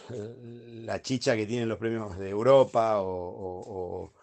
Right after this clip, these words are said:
eh, otro tipo de premios que ya son de mayor renombre,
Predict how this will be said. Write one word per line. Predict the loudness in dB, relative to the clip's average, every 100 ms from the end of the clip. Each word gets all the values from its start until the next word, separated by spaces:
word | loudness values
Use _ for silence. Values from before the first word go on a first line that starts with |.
| _ _ _
eh, | -10 -8 -4
otro | -2 -2 -4
tipo | -4 -4
de | 0
premios | 0 0 -2
que |
ya | -4 -4
son | -2 -4 -2 -6 -10 -12
de | -10
mayor | -8 -6 -4
renombre, | -2 2 2 2 0 -2